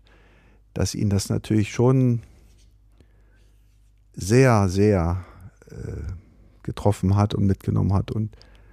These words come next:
er mir aber auch mit einem leichten Anflug von Humor, äh, eben da, äh, davon berichtete, dass seine Frau ihm eben die Frage gestellt hat: „Wolltest du denn so weiterleben?“ Und, äh, das finde ich schon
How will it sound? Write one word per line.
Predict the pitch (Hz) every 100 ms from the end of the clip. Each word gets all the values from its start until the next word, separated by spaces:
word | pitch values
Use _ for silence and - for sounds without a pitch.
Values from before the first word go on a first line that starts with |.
| - - - - - _ _ _ -
er | 110
mir | 131 131
aber | 127
auch | 117 127
mit | 147 123
einem | 113 135 127 110 113
leichten | 113 135 185 165
Anflug | 123 156 151
von | - 135
Humor, | 131 123 135 139 -
äh, | 127 123
eben | 135 127
da, | - 127 131 127
äh, | 120 131
davon | 131 120 143 131
berichtete, | 131 135 139 139
dass | 127 123
seine | 123 120
Frau | - 139
ihm | 131 131
eben | 127
die | 127
Frage | 123 127 135 147 135
gestellt | 139 - 143 143
hat: | 143 - _ _ _ _ _ _ _ _ _ _ _ _ _
„Wolltest | 123 117 131 139 143 -
du | 131
denn | 135 131
so | 123 123
weiterleben?“ | 151 160 113 104 98 92 - - - _ _ _ _ _ _ _ _ _ _ - - -
Und, | 92 98 - - -
äh, | - - - -
das | - 92
finde | - 104 95
ich | 92
schon | - 90 101 101 95 92 90